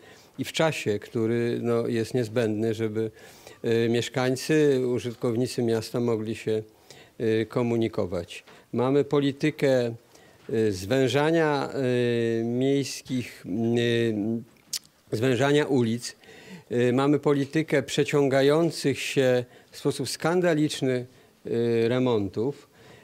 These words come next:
Y, mamy politykę dezorganizacji miasta,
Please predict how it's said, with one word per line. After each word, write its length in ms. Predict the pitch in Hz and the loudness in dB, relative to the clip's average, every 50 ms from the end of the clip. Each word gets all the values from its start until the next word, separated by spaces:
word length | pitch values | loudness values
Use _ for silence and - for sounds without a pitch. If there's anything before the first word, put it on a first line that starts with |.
| - _ - | -14 _ -2
Y, 200 | 117 117 120 113 | -2 0 0 0
mamy 340 | 113 123 127 131 143 151 147 | 2 2 2 2 2 2 2
politykę 560 | - 156 143 139 131 - 156 - - 151 131 | 2 0 0 0 -2 -4 -4 -2 0 0 0
dezorganizacji 1400 | 107 131 156 151 156 165 151 139 143 151 147 147 147 131 131 147 147 143 143 - - - - 104 98 95 98 95 - - _ _ - | 2 2 2 2 2 2 2 2 2 2 2 2 2 2 2 2 2 2 0 -4 -10 -12 -8 -6 -6 -6 -8 -10 -14 -20 _ _ -8
miasta, 680 | 113 113 117 113 107 - - - - 110 113 131 151 | -4 -2 -2 -2 -2 -4 -8 -8 -4 -4 -2 -2 -4